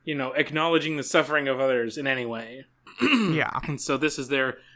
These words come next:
Speaker 1: attempt to put a heart into these monsters so that we can connect with them.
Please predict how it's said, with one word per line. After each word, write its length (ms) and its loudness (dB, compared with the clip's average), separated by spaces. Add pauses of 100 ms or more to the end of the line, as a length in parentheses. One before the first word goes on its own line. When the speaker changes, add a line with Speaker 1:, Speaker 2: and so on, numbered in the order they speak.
(100)
Speaker 1:
attempt 320 -6
to 80 -8
put 240 2
a 60 2
heart 520 2
into 220 -8
these 260 -12
monsters 500 -10
so 120 -10
that 100 -10
we 100 -10
can 160 -16
connect 380 -10
with 100 -20
them. 240 -18